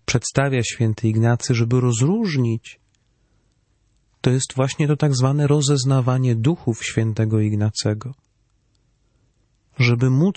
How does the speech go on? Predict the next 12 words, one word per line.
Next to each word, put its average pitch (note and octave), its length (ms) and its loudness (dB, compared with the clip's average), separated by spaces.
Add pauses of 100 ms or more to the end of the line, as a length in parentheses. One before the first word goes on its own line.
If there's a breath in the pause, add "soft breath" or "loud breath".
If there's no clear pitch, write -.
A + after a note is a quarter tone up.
(120)
to D3 120 0
zrobić, C3 520 -2 (300 loud breath)
dlatego A#3 520 0
tak A#2 280 -4
ważna A#2 520 0
jest G#2+ 220 -2
ta - 140 -2
anielska A2 520 0
rzeczywistość A2 680 -2
w - 80 -6
naszym A2 320 -2
życiu. G#2+ 340 -6